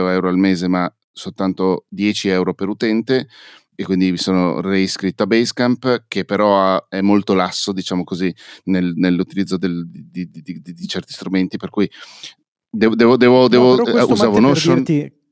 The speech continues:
Speaker 2: che se tu ti metti una, un task ricorrente su Things, sei a
Speaker 1: Ma
Speaker 2: posto,
Speaker 1: ba-,
Speaker 2: cioè.
Speaker 1: sì, ma anche il promemoria del telefono, voglio dire, basta veramente poco.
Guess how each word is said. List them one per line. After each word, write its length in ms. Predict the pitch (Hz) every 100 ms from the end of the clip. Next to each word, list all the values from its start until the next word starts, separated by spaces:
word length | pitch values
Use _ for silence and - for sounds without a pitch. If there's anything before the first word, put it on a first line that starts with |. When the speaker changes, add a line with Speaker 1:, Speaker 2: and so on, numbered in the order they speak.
| _
Speaker 2:
che 120 | 165
se 100 | 170
tu 140 | 160
ti 100 | 196
metti 320 | 202 190 - 185
una, 600 | 175 170 156 147 143 143
un 240 | 156 160
task 380 | 165 160 160 -
ricorrente 560 | 160 - 160 165 151 135
su 440 | - 139 131 127 -
Things, 540 | 151 180 - 208 226 -
sei 360 | - - 131 123
a 80 | 117
Speaker 1:
Ma 100 | 226
Speaker 2:
posto, 200 | 185 202
Speaker 1:
ba-, 80 | 123
Speaker 2:
cioè. 120 | - 131
Speaker 1:
sì, 80 |
ma 120 | 113 95
anche 180 | 101
il 80 | 104
promemoria 420 | - 98 98 95 95
del 100 | 90
telefono, 440 | 90 92 95 92
voglio 200 | 87 87
dire, 260 | 87 87 85
basta 360 | - 80 - 87
veramente 400 | 87 87 90 98
poco. 400 | 90 - 87